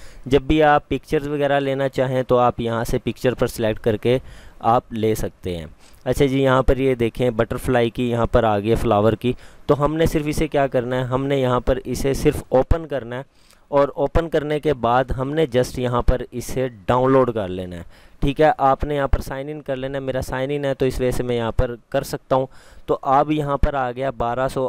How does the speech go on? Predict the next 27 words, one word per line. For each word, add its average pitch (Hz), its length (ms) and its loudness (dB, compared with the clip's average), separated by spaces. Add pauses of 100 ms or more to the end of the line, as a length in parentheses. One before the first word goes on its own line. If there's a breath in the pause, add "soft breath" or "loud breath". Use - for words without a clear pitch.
(100)
अस्सी, 139 600 -4
उन्नीस 127 340 -6
सौ 127 100 0
बीस, 120 280 -2
एक 117 280 -4
हज़ार 113 260 0
अस्सी। 139 440 0 (420 loud breath)
आपकी 156 480 2
हाई 185 380 0
resolution 143 560 0
file 123 320 -2
यहाँ 120 200 -2
पर 123 240 4
available 135 720 4
होती 120 260 2
है, 123 80 2
ठीक 123 220 -2
है, 135 120 4
जिसे 123 420 0
आपने 120 340 2
simple 120 380 -2
यहाँ 110 200 -2
पर 135 180 2
डाउनलोड 123 540 2
कर 110 140 -2
लेना 92 240 -10
है। 82 80 -14